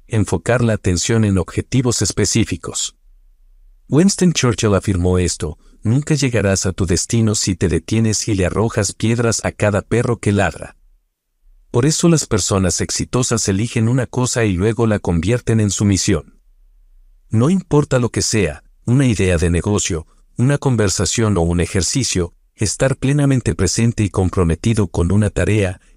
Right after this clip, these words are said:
es indispensable. En el libro El hombre más rico de Babilonia nos hablan de los objetivos bien definidos.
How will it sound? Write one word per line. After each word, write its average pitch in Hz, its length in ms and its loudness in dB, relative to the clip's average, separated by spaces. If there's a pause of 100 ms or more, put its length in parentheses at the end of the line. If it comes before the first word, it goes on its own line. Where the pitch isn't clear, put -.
es 139 240 2
indispensable. 101 920 0 (880)
En 110 180 4
el 87 140 2
libro 139 260 0
El 113 100 2
hombre 101 280 0
más 95 300 0
rico 104 280 -2
de 95 80 0
Babilonia 87 580 2
nos 87 240 0
hablan 95 300 2
de 87 100 0
los 87 200 0
objetivos 113 640 -2
bien 113 200 2
definidos. 95 720 0